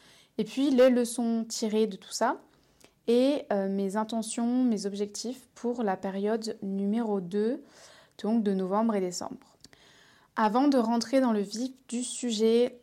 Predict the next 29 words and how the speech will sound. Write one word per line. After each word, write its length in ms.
rappelle-toi 580
que 140
je 120
lance 360
un 180
challenge 680
offert 520
au 60
mois 240
de 140
novembre 760
pour 340
intégrer 520
le 140
yoga 420
dans 140
ta 160
vie 300
en 140
dix 240
minutes 320
par 200
jour, 440
donc 500
sans 360
y 60
passer 240
trois 340
heures, 400